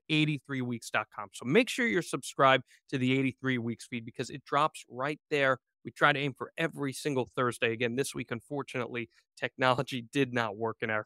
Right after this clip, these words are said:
favor. But we're doing the best of the business here on Strictly Business, because I, I get it. We've blitzed you with some great content over the course of the last few months,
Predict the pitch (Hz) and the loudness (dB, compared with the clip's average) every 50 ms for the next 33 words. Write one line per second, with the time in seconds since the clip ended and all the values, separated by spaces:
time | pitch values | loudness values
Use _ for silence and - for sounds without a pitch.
0 | - - - 135 123 110 101 - _ _ - 269 277 247 - _ _ _ _ _ | -2 4 6 6 6 6 2 -6 _ _ 10 10 10 10 10 _ _ _ _ _
1 | _ _ _ _ _ _ _ _ _ _ _ _ _ _ _ _ _ - 175 202 | _ _ _ _ _ _ _ _ _ _ _ _ _ _ _ _ _ -10 -8 -6
2 | 226 254 202 135 113 104 107 120 131 147 - - - 139 120 113 107 151 135 - | -4 -2 -2 -2 -2 0 2 4 4 4 2 -4 -4 -4 -4 -4 -6 -6 -8 -8
3 | 113 107 110 - - - 135 120 110 104 - _ _ _ _ - - 151 147 135 | -10 -12 -10 -6 0 4 6 6 6 6 2 _ _ _ _ -2 0 2 2 2
4 | - - - - 160 160 147 - - 143 139 127 117 131 123 113 120 123 117 - | 0 -4 -2 2 6 6 6 6 6 0 0 2 2 2 0 0 0 -4 -2 -2
5 | 147 131 151 131 - - - _ _ _ _ - 190 - - - - - - - | 0 2 2 0 0 -8 -12 _ _ _ _ -18 -14 -10 -8 -8 -6 -6 -6 -6
6 | - 127 226 - 247 - 190 123 - _ _ _ - 180 220 214 160 - - 156 | -6 -4 0 2 2 2 2 -2 -6 _ _ _ -4 -2 -2 -2 -4 -2 4 8
7 | 170 240 233 - - - - 131 117 110 113 - - - 165 151 131 113 131 139 | 8 8 8 6 -4 -4 -4 -4 -2 -2 -4 -4 -2 -2 -2 -2 -2 -2 0 4
8 | 151 175 196 208 180 - - - 170 170 185 185 - - 190 151 131 123 127 139 | 6 6 6 6 2 -2 2 4 6 6 6 4 2 2 2 2 2 2 0 0
9 | 127 143 127 127 - 147 147 131 - 131 123 113 117 127 131 131 127 - - - | 0 0 -2 0 0 0 0 0 -2 -6 -6 -2 0 2 2 2 0 -2 -8 -6
10 | 135 127 123 120 123 127 139 139 - - - | -4 -2 0 2 4 4 2 2 0 -6 -8